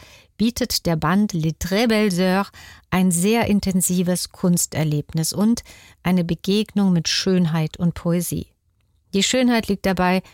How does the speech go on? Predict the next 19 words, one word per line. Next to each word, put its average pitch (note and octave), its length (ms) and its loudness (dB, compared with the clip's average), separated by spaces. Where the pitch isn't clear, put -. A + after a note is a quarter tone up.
allerdings G3 480 0
nicht B3+ 280 0
in A3+ 140 0
der G#3+ 120 0
Abwesenheit E3 760 -2
von D#3+ 200 -4
Schwerem, F#3 680 0
Verzweifeltem F3 1040 -2
und F3+ 180 -2
Fratzenhaftem, E3 960 -4
sondern F#3 560 0
im G3 180 0
Raum, G#3 400 2
der E3+ 140 2
geschaffen G3+ 640 -2
wird, G#3+ 320 -2
um F3 220 0
Worten, G#3 560 0
Bildern G3 540 2